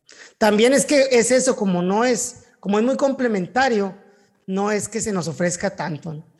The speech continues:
Regularmente los que hacen ahí la gestión más directa es a veces los directores, ¿no? De solicitar alguna, algún apoyo ya específico.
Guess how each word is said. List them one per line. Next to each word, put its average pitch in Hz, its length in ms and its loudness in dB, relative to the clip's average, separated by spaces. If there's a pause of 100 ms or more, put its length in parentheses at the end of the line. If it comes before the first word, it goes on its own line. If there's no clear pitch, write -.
(100)
Regularmente 214 840 4
los 196 220 0
que 185 160 -2
hacen 196 400 -2
ahí 180 260 -2
la 208 120 -2
gestión 190 680 -4 (540)
más 185 260 2
directa 208 500 2
es 165 240 -2
a 185 100 -2
veces 175 280 -6
los 170 180 0
directores, 160 600 -2
¿no? 196 120 -12 (180)
De 175 160 -4
solicitar 156 580 -6
alguna, 170 540 -2 (380)
algún 185 280 2
apoyo 190 420 2
ya 185 160 2
específico. - 840 -4